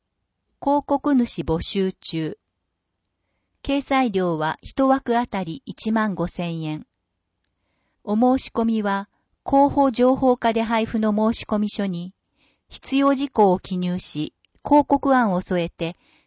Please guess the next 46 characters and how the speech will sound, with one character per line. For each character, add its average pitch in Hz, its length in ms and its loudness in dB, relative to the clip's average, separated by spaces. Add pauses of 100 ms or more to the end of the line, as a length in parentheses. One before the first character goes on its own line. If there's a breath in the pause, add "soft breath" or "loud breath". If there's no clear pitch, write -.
(160)
広 277 280 4
報 277 180 2
情 240 260 2
報 247 180 2
課 220 200 -4
へ 214 40 -2
直 - 260 -4
接 - 260 -2
お 233 60 6
越 233 180 0
し - 100 -10
く 220 100 -6
だ 202 140 0
さ 190 180 -4
い。 175 100 -10 (1120)
な 208 260 0
お、 - 180 -4
申 220 220 4
し - 100 -6
込 254 140 0
み 254 120 2
書 233 200 0
は、 196 240 -2 (240)
ホ 240 160 2
ー - 20 6
ム 285 140 2
ペ 294 160 -2
ー - 20 -6
ジ 226 120 -4
か 190 120 -2
ら 170 100 0
ダ 170 180 0
ウ 247 80 2
ン 254 40 4
ロ 277 140 2
ー - 20 -2
ド 233 80 2
す 214 160 -4
る 202 60 -2
こ 202 120 -4
と 190 140 -2
も 170 80 -4
で 160 140 -4
き - 120 -10
ま 165 140 -6
す。 - 180 -18